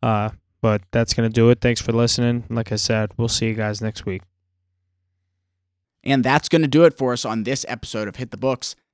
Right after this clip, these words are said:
Speaker 2: Thank you to everyone who tunes in each and every week. Without you, we wouldn't be able to do what we do here. So please like, share, and subscribe wherever you can. And don't forget to check us out on Facebook, Instagram, and Twitter for our plays each and every night in the N H L, N F L, M L B,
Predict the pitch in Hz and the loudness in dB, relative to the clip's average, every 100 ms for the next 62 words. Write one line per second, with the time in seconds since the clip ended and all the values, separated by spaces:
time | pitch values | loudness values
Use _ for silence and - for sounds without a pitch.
0 | _ 139 156 165 147 - 160 131 98 82 | _ -2 2 4 2 2 -2 0 -4 -6
1 | 110 107 131 127 120 113 98 120 120 123 | -10 -4 -2 0 0 -2 -4 -8 -6 -4
2 | 120 120 131 123 - _ - 107 120 92 | -4 -4 -4 -4 -8 _ -14 -4 -2 -2
3 | 113 143 127 117 123 143 139 147 143 147 | 0 2 2 -2 -2 -4 0 -2 0 0
4 | 151 139 147 139 156 123 98 - 110 - | 0 0 -2 0 0 -2 -8 -10 -14 -8
5 | 139 120 76 101 90 117 - 131 127 123 | -6 -6 -6 -10 -8 -6 -4 -4 -4 -6
6 | 117 - 139 123 92 80 98 117 120 - | -10 -2 0 2 -2 -6 -6 -4 -6 -4
7 | 139 131 - _ _ - 104 147 - 156 | -4 -4 -10 _ _ -12 -4 -4 -2 -4
8 | 156 147 - 151 147 170 143 120 127 - | -4 -4 -4 -4 -2 0 2 0 -6 -8
9 | 123 - 120 135 127 123 123 117 127 135 | -6 -6 -8 -8 -10 -6 -6 -6 -6 -6
10 | - 143 120 87 107 101 - 131 110 82 | -4 -2 -2 -4 -6 -6 -4 -4 -2 -6
11 | - 147 139 147 139 135 139 117 - 107 | -12 -10 -6 -2 -2 2 0 0 -6 -14
12 | 92 - 113 127 - 131 135 - - 120 | -14 -10 -4 -4 -2 -4 -4 -8 -10 -8
13 | 107 107 95 - _ _ - 123 135 127 | -6 -6 -6 -8 _ _ -6 -2 -2 -2
14 | 135 139 | -4 -6